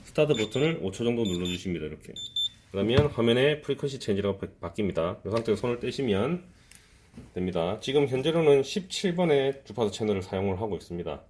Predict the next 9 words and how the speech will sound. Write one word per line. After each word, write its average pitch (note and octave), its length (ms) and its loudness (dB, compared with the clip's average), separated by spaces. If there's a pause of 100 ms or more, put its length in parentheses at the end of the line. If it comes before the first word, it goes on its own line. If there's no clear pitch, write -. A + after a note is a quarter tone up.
(420)
저희 C3 180 -2
주파수 E3+ 320 2
채널은 C3 460 2
일 E3+ 120 0
번부터 D#3+ 360 4
삼십이 A#2 440 0
번까지 B2 380 2
변경이 G2+ 400 0
가능합니다. F2+ 720 -4